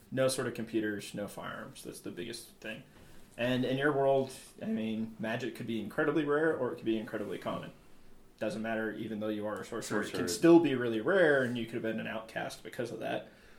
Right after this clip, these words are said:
Speaker 1: Or it could be super common, and it's like, well, nobody studies it, just everybody knows it.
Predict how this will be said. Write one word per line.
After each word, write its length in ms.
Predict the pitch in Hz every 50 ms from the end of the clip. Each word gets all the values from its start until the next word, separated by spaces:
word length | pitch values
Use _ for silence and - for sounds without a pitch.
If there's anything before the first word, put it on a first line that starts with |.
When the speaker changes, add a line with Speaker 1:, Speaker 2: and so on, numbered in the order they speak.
| - - - -
Speaker 1:
Or 160 | 135 139 139
it 60 | 139
could 100 | 139 127
be 60 | 131
super 320 | 120 - 156 147 - - 113
common, 580 | - 151 151 143 143 131 131 127 123 117 117
and 240 | 117 113 110 107 107
it's 160 | 104 - -
like, 300 | 127 113 110 107 107 - - - - - - - - - - - - - - -
well, 140 | - 107 104
nobody 240 | 120 143 143 117
studies 400 | 101 - - 139 151 139 117 -
it, 140 | 104 117 -
just 160 | - - -
everybody 340 | - 113 113 120 120 120 113
knows 280 | 104 117 147 147 113 98
it. 140 | 95 92